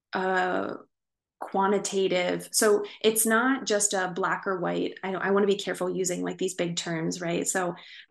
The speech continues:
I wanna make this relatable. It's not just a, "Yes, it's positive," or, "No, it's not."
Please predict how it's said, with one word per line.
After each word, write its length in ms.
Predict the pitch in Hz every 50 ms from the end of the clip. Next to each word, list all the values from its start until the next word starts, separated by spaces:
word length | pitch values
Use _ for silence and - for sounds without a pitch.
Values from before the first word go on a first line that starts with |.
| _ -
I 60 | -
wanna 140 | 185 180 180
make 180 | 180 180 170 175
this 140 | 190 - -
relatable. 500 | 180 180 185 175 180 180 175 185 190 -
It's 180 | - 208 - -
not 240 | 226 220 226 240 233
just 240 | 262 254 254 - 262
a, 180 | 233 220 214 -
"Yes, 400 | - 175 170 190 175 180 196 -
it's 160 | 208 190 -
positive," 440 | - - 180 175 180 180 180 185 170
or, 120 | - - 175
"No, 240 | 175 175 170 170 165
it's 180 | 170 - -
not." 380 | 180 170 165 156 156 - -